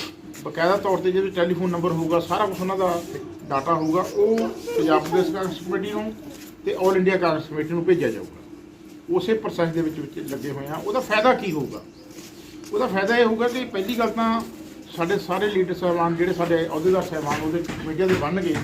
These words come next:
ਉਹਨਾਂ ਸਾਰਿਆਂ ਦੇ ਆਇਡੈਂਟੀ ਕਾਰਡ ਜਿਹੜੇ ਨੇ immediately ਬਣ ਕੇ ਤੁਹਾਨੂੰ ਡਿਸਟ੍ਰੀਬਿਊਟ ਕਰ ਦਿੱਤੇ ਜਾਣਗੇ, ਨੰਬਰ ਵਨ।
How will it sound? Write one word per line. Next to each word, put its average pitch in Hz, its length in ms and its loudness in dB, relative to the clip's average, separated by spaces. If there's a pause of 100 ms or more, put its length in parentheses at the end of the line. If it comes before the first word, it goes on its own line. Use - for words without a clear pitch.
(540)
ਉਹਨਾਂ 208 140 2
ਸਾਰਿਆਂ 220 500 2
ਦੇ 208 300 6
ਆਇਡੈਂਟੀ 180 300 0
ਕਾਰਡ 185 260 6
ਜਿਹੜੇ 175 220 4
ਨੇ 185 280 0
immediately 202 480 4
ਬਣ 139 140 -2
ਕੇ 160 80 -6
ਤੁਹਾਨੂੰ 160 300 -4
ਡਿਸਟ੍ਰੀਬਿਊਟ 131 400 -6
ਕਰ 120 100 -8
ਦਿੱਤੇ 123 220 -8
ਜਾਣਗੇ, 139 360 -6
ਨੰਬਰ 131 220 -6
ਵਨ। 123 280 -6